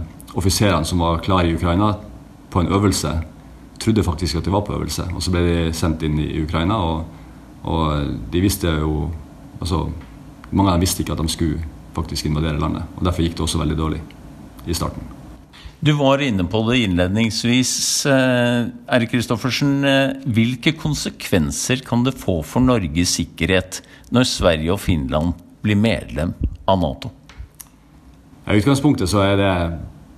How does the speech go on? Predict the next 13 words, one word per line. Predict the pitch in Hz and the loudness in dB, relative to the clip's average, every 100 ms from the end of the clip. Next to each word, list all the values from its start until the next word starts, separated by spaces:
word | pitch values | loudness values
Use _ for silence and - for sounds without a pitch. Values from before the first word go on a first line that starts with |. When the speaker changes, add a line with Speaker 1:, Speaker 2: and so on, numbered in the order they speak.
| - - - - - | -20 -20 -20 -20 -4
Speaker 1:
kun | - 120 | 2 2
en | 87 85 | 2 -2
styrking | - 98 - 92 82 | -2 -4 -4 -2 -2
av | 78 | -2
norsk | 87 - - | -4 -6 -8
sikkerhet. | - 78 80 - - - - | -6 -8 -8 -14 -20 -16 -6
Eh, | 90 90 | -2 0
altså | 87 87 90 | 0 0 0
det | 92 | 2
er | 90 82 82 - - - - - - - | 2 0 -4 -8 -16 -20 -20 -20 -20 -8
nordisk | 87 107 104 92 95 | 0 2 4 2 2
samarbeid, | 92 92 120 139 | 2 2 2 2
eh, | 113 98 98 90 | 0 0 0 0